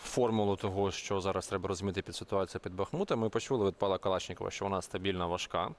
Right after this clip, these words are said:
Ми знаємо і маємо підтвердження про те, що Збройні Сили України проводять локальні контрнаступальні операції, і ці нап-, операції мають,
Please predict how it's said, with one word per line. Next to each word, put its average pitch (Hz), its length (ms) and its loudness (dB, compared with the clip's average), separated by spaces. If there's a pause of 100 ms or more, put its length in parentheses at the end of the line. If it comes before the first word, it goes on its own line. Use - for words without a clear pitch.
(460)
Ми 107 120 2
знаємо 104 520 0
і 95 60 0
маємо 101 320 0
підтвердження 95 760 0
про 98 100 0
те, 98 200 0
що 92 600 -2
Збройні 101 340 0
Сили 98 260 0
України 95 320 0
проводять 95 360 0
локальні 98 340 0
контрнаступальні 92 840 -2
операції, 95 460 -2
і 120 60 -4
ці 117 200 2
нап-, 107 160 2
операції 101 500 0
мають, 98 280 0